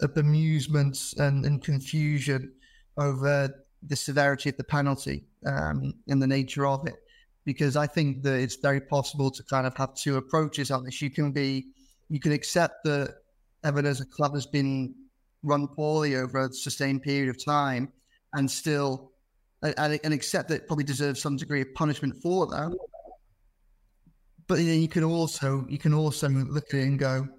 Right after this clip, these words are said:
"Ten points doesn't seem to be, seems to be a very severe figure that's been plucked out of thin air." There's no real reasoning given to, within the commission's report as to how they reached that figure.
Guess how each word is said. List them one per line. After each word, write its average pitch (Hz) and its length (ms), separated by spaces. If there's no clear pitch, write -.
"Ten 143 220
points 139 340
doesn't 139 360
seem 143 360
to 143 120
be, 135 320
seems 180 220
to 147 60
be 151 140
a 139 60
very 147 200
severe 143 360
figure 143 300
that's 127 80
been 143 180
plucked - 320
out 135 120
of - 120
thin 143 180
air." 143 320
There's 156 140
no 170 100
real 156 400
reasoning 143 720
given 143 540
to, 139 300
within 143 300
the 147 60
commission's 139 440
report 135 260
as - 80
to 143 60
how 139 220
they 139 140
reached 147 360
that - 220
figure. - 320